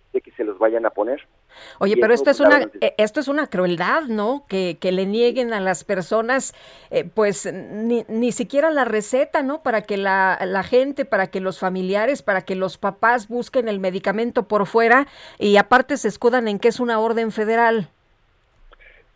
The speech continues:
Speaker 1: Sí, la verdad estamos sumamente, pues, molestos porque es un acto inhumano. Digo, ya estamos pasando de,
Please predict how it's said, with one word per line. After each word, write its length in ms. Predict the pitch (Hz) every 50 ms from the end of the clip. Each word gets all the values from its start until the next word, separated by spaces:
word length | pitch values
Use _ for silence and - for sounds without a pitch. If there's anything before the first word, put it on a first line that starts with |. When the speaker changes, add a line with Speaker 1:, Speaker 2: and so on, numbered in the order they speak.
| -
Speaker 1:
Sí, 160 | - 131 120 120
la 160 | 120 120 120
verdad 260 | 117 120 123 135 143
estamos 400 | - - - 131 135 135 135 135 - - - - 95 -
sumamente, 960 | - 127 131 127 131 127 123 - - 127 120 117 113 110 104 98 92 87 80 - _ _
pues, 120 | - 127
molestos 440 | 135 135 135 143 151 170 - 165 143 -
porque 180 | - - - -
es 80 | -
un 100 | 156 151
acto 200 | 147 151 - -
inhumano. 580 | 156 135 117 113 113 117 117 120 123 131 151 - _ _ _ _ _ _ _ _ _ _ -
Digo, 180 | 117 120 117 120
ya 100 | 120 127
estamos 300 | - - 143 143 147 -
pasando 460 | - 117 - - 120 117 127 127 127
de, 920 | 120 117 110 110 107 104 98 98 95 95 92 92 92 87 85 85 78 -